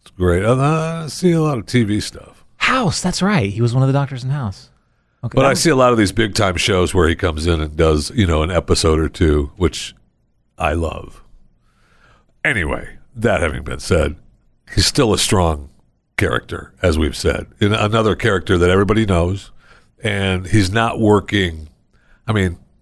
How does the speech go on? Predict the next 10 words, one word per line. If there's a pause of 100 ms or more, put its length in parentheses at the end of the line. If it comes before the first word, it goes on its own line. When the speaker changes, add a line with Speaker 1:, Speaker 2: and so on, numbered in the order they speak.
(120)
Speaker 1:
is
he (840)
the
most
expensive
actor
in
Hollywood?
No
way.